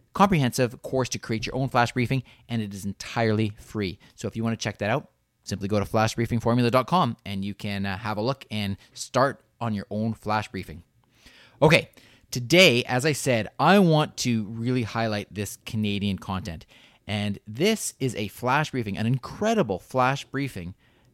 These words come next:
done by HuffPost Canada. And this flash briefing is called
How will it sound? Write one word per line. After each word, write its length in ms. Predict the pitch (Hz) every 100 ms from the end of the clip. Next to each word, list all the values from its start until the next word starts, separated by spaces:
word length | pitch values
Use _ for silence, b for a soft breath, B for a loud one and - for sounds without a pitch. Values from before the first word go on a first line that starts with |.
| -
done 360 | 120 120 151 - _ -
by 300 | 123 127 117
HuffPost 920 | - 156 170 - _ - 143 139 - -
Canada. 480 | - 208 196 82 - _ _ b b b
And 220 | 110 113
this 160 | 180 -
flash 260 | 214 208
briefing 460 | - 147 107 113 131 _ _
is 160 | - 107
called 480 | - 170 104 107